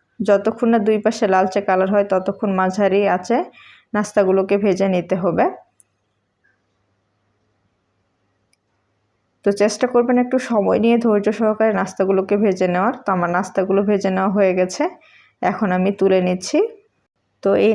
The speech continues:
নাস্তাটা আপনারা বাচ্চাদের টিফিনের জন্য বলেন অথবা সকালে নাস্তার জন্য বলেন, খুব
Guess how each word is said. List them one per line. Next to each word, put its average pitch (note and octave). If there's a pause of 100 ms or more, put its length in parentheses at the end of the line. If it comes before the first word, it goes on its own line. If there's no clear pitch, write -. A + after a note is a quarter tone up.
নাস্তাটা A3+ (160)
আপনারা F#3+
বাচ্চাদের F#3+
টিফিনের G#3
জন্য G3+ (160)
বলেন F#3+ (140)
অথবা G#3 (120)
সকালে F#3 (380)
নাস্তার F#3+
জন্য F3 (200)
বলেন, E3 (420)
খুব A#3+